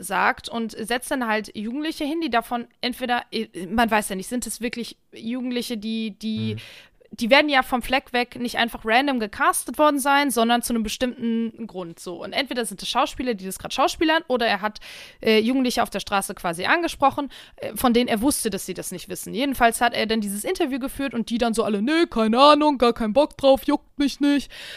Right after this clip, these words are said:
Speaker 1: äh, u-, um dann quasi zu rechtfertigen, warum jetzt dieser Film eben über Auschwitz gemacht wurde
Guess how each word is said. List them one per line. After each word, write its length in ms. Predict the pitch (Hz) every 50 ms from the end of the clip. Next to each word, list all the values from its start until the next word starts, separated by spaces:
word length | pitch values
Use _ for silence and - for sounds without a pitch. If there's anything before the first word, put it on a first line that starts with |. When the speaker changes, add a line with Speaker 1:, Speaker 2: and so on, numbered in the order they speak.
| - - -
Speaker 1:
äh, 300 | - 240 240 240 247 247 - -
u-, 40 | - 247 247 -
um 180 | - 262 254 226
dann 240 | 202 226 262 330 330
quasi 400 | - - 285 285 285 - 262 240
zu 140 | - 240 226
rechtfertigen, 600 | 269 294 - - - 302 294 - 320 302 269 -
warum 220 | 226 214 247 254
jetzt 260 | 254 233 220 - - -
dieser 400 | 226 180 214 196 202 202 - - 202
Film 380 | - - - 262 294 311 302
eben 300 | - - 247 240 208 226
über 200 | 220 226 220 - -
Auschwitz 440 | - 269 - - - 294 247 - -
gemacht 420 | - 190 175 220 - - - -
wurde 340 | 254 311 320 311 330 339